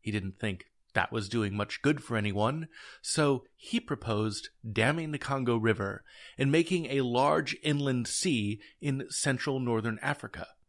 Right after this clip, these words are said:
creating a hopefully verdant and water-having area in a place that had just been kind of dry and sand-having before that.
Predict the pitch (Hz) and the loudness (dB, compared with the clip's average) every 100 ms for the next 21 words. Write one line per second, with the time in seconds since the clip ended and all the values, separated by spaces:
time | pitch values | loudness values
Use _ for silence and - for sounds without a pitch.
0 | _ _ _ - 143 135 123 113 104 151 | _ _ _ 6 8 8 4 2 4 0
1 | 151 135 123 113 107 - _ 104 120 123 | 0 0 2 2 0 -10 _ 0 4 6
2 | 131 120 - 113 95 101 120 135 110 113 | 4 0 -6 -4 2 4 4 4 2 2
3 | 101 98 - 92 95 98 131 - - - | 2 -2 -2 0 0 0 -2 -8 -20 -20
4 | - - - 208 190 139 - 156 147 - | -20 -8 2 4 4 -2 2 2 2 0
5 | 139 127 120 120 - 131 - 110 110 110 | -4 -2 -2 -2 -4 -6 -2 -2 0 -2
6 | 104 - _ _ 117 113 110 107 101 101 | -4 -16 _ _ 2 4 4 0 -2 -6
7 | - - - 160 131 117 101 98 95 95 | -12 -8 0 2 2 2 2 2 0 -6
8 | 104 101 - 101 110 110 - | -6 -6 -2 0 2 0 -2